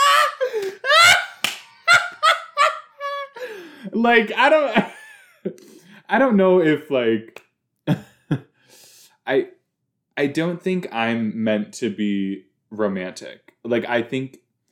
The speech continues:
whether it's my upbringing, just my nature, like, whatever, I don't think I'm meant to be a, like, a romantic. I think I'm meant to, um, I don't know, have a mutual partnership maybe. Like,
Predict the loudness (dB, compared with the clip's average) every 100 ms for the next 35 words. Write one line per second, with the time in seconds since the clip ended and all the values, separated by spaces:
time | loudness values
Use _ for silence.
0 | _ _ -2 0 0 -2 -4 -2 -4 -4
1 | -8 -8 -10 -10 -12 -14 -10 -8 -6 -4
2 | -6 -6 -4 0 0 -2 -6 -6 -8 -4
3 | -6 -4 -6 -6 -8 -6 -8 -8 -16 -14
4 | -12 -10 -12 -14 -16 -12 -12 -14 -18 _
5 | -12 -12 -12 _ _ -12 -10 -10 -10 -12
6 | -20 -20 -20 -20 _ _ _ _ _ _
7 | _ -6 -2 -2 -2 -4 -4 -6 -8 -8
8 | -6 -4 -6 -10 -20 _ _ _ _ _
9 | _ _ -20 _ _ _ -6 -4 -4 -6
10 | -6 -4 -6 -6 -6 -8 -8 -8 -8 -12
11 | -10 -10 -8 -10 -10 -10 -10 -10 -4 -4
12 | -6